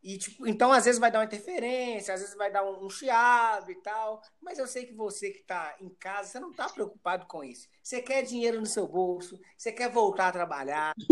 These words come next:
é isso que você quer. Mas vamos, vamos ao que interessa, né? É, eu quero começar pela Miriam Mello. Miriam Mello, me fala três áreas da sua vida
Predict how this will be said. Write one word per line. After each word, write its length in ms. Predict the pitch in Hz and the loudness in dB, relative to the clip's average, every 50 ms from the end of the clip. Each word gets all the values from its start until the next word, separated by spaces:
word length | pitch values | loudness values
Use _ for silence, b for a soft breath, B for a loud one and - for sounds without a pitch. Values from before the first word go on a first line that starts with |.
| 339 | 12
é 80 | - 247 | 12 10
isso 220 | 262 311 285 254 226 - | 6 4 4 2 -2 -12
que 80 | - | -8
você 160 | - 254 254 | -4 -4 -4
quer. 320 | 247 - - 127 104 - _ _ _ _ _ _ _ _ - - - - | -4 -4 -8 -10 -10 -10 _ _ _ _ _ _ _ _ -20 -20 -14 -8
Mas 440 | 226 269 285 285 285 277 262 - - - _ _ | -4 -2 0 0 2 0 0 -2 -4 -10 _ _
vamos, 320 | - 302 320 302 269 233 | 6 6 8 8 6 4
vamos 240 | 208 285 302 311 269 | 4 2 2 2 2
ao 200 | 269 262 254 233 | 2 2 2 2
que 120 | - 220 233 | -2 -8 -10
interessa, 760 | 247 226 220 - 220 196 170 160 165 156 - - - 147 139 | -10 -10 -8 -4 -2 -2 -2 -2 -4 -6 -8 -10 -14 -16 -14
né? 200 | 151 175 190 - _ _ _ b b b - | -14 -14 -16 -16 _ _ _ b b b -4
É, 560 | 185 190 196 190 185 180 170 165 160 151 147 - - - - | 0 2 2 2 2 0 0 -2 -6 -8 -10 -14 -16 -12 -8
eu 80 | 220 214 | -6 -2
quero 180 | - 294 294 | 0 0 0
começar 360 | 277 285 277 269 233 - 262 269 | 0 0 0 2 2 0 0 2
pela 180 | 269 269 269 | 2 2 2
Miriam 380 | 262 247 262 254 - 254 262 269 | 2 0 -2 -2 -2 -2 -2 -2
Mello. 500 | 240 190 185 196 202 196 170 - - - - - - _ _ _ - - - - - | 0 0 0 2 2 0 0 -4 -8 -16 -20 -20 -20 _ _ _ -20 -20 -18 -14 -10
Miriam 240 | 226 247 277 294 294 | -4 0 0 2 2
Mello, 380 | 277 277 262 240 180 147 247 - - - - - _ _ _ _ _ - | 4 4 4 2 2 0 -2 -10 -12 -16 -20 -20 _ _ _ _ _ -10
me 120 | 208 247 247 | -10 -10 -8
fala 320 | - - 294 302 302 285 | -4 0 2 4 4 2
três 640 | 294 - - 285 302 330 349 320 381 - 185 180 | 0 -2 -6 -2 0 0 0 0 0 -2 -2 2
áreas 640 | 214 220 233 247 262 269 269 277 277 294 294 294 - | 2 4 4 4 2 0 -2 -2 -4 -4 -4 -6 -8
da 180 | 277 247 233 214 | -8 -8 -8 -6
sua 380 | 214 - - 262 262 262 233 | -8 -10 -10 -8 -6 -6 -6
vida 480 | 190 175 190 208 214 202 196 233 240 247 | -8 -10 -16 -16 -16 -14 -14 -16 -16 -18